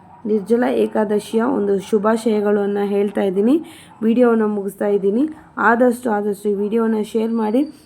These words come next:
ಹಾಗೆಯೇ ಕೃಷ್ಣ ಭಗವಂತ, ವಿಷ್ಣು ಭಗವಂತ, ಯಾರೇ, ಆ, ದೇವರು ಒಳ್ಳೇದು ಮಾಡಲಿ ಎಲ್ರಿಗೂ ಕೂಡ. ಈ ವಿಡಿಯೋವನ್ನು ಆದಷ್ಟು, ಆದಷ್ಟು ಶೇರ್ ಮಾಡಿ. ಏನಾದ್ರು ತಪ್ಪಿದ್ರೆ ದಯವಿಟ್ಟು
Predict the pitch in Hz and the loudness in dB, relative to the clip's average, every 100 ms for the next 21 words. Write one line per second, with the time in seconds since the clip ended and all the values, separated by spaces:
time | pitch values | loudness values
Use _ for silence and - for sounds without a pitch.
0 | - - 226 226 220 294 311 - - - | -6 -2 0 2 0 -2 -6 -18 -14 -4
1 | 233 - 240 220 214 202 202 208 208 - | -4 -2 -2 -2 -2 -2 -2 -4 -4 -4
2 | 233 214 202 202 196 214 220 - - - | -2 -2 0 -2 0 0 -2 -10 -20 -16
3 | - 202 240 262 226 220 214 202 190 185 | 0 4 6 4 0 -4 -6 -4 -2 -4
4 | 196 208 233 226 220 277 202 220 208 214 | -6 -2 0 2 0 -2 0 0 0 -2
5 | 208 196 220 185 185 202 208 214 190 196 | -2 -2 -2 -2 -4 -6 -4 -2 -4 -4
6 | 226 320 - - - 226 214 269 277 262 | -4 -6 -12 -20 -8 -4 2 4 4 4
7 | 277 403 247 214 220 - 214 196 214 302 | 2 0 -4 -2 -4 -6 -8 -6 -8 -6
8 | 285 226 208 214 214 339 - - - 240 | -6 -4 -4 -2 2 2 0 -20 -6 0
9 | 277 302 302 220 - 226 285 440 - - | 2 2 2 2 2 2 2 2 -6 -2
10 | 214 214 233 240 302 | 6 6 6 0 -6